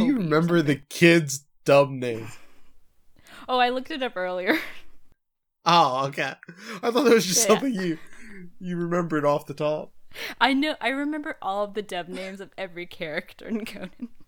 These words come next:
Speaker 2: <laughs> That's just what I do with my life.
Speaker 1: So, that'd be a hell of a skill, Colleen.
Speaker 2: Yeah. Okay, maybe I'll, okay,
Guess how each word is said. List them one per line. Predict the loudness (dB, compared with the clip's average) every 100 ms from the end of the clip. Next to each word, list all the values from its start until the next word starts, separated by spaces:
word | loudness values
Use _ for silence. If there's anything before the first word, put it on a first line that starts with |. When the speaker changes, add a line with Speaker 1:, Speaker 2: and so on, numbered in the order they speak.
| -20 _ _ _ _ _ _ _ _ _ -12
Speaker 2:
<laughs> | -10 -14 _ _ _ -20 _ _ _ _ _ _ _ _ _ _ _
That's | -10 -6
just | -6 -2
what | 0
I | 0
do | 0 -4
with | -4 -4
my | -6
life. | -4 -4 -6 -12 -14
Speaker 1:
So, | -8 -6 -8 -12 _ _ _ _ _ _ _ _ _ _ _ _ -16
that'd | -6 -4
be | 0 0
a |
hell | 2 0
of | -2
a | -4
skill, | -6 -2 -4
Colleen. | -4 -6 -6 -8 -10 _ _ _ _ _ _ _ _ _ _ _ _ _ _ _ _ _
Speaker 2:
Yeah. | -14 -14 -10
Okay, | -6 -2
maybe | -2 -2
I'll, | -4 -6 -8
okay, | -10